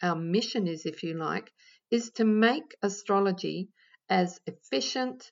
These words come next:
professional, fun, and I guess in some ways safe as possible, so that when new things come in, it's not a major jolt, and also that we're here to help you when, in your journey. As I said, I have a fantastic team.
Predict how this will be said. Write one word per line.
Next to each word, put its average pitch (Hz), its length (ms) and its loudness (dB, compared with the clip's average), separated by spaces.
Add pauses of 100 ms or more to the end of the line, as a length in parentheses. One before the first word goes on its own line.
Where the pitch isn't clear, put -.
(160)
professional, 214 920 0 (580)
fun, 190 480 2 (360)
and 185 320 0 (180)
I 214 80 0
guess 277 300 -4
in 320 80 -2
some 214 240 0
ways 175 280 0
safe 180 400 2 (120)
as 180 140 -4
possible, 170 640 -4 (300)
so - 200 2
that 233 160 4
when 226 260 4
new 226 180 6
things 220 300 -4
come 180 260 -2
in, 170 320 -4 (160)
it's 202 240 -4
not 196 180 2
a 180 60 2
major 175 360 -2
jolt, 175 460 -6 (380)
and 220 200 6
also 240 400 2
that 214 200 2
we're 262 160 2
here 294 280 -6
to 214 100 2
help 240 320 -2
you 160 240 -4 (240)
when, 202 520 0
in 214 140 2
your 220 140 6
journey. 190 600 0
As 208 160 0
I 220 60 2
said, 214 360 -2 (580)
I 233 140 6
have 302 180 -4
a 277 60 -4
fantastic 220 680 0
team. 170 480 0